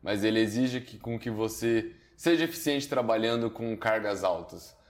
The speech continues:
Por exemplo, T C B sempre tem provas que vão envolver mais de cem quilos de algum movimento. Seja deadlift, seja clean, seja snatch. Então, assim, seja eficiente com barbell pesado.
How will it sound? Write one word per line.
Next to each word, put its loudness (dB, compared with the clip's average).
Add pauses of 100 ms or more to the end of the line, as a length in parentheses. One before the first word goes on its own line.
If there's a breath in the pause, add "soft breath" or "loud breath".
(400 soft breath)
Por -4
exemplo, -2
T 0
C -2
B 2
sempre -2
tem 2
provas 0
que -6
vão -2
envolver 0
mais 0
de -6
cem -6
quilos -4
de -2
algum 0
movimento. -6 (240 soft breath)
Seja 2
deadlift, 0
seja -4
clean, -2
seja -2
snatch. -4 (280 loud breath)
Então, -6
assim, -4 (440 soft breath)
seja 2
eficiente -4
com -4
barbell 2 (140)
pesado. -2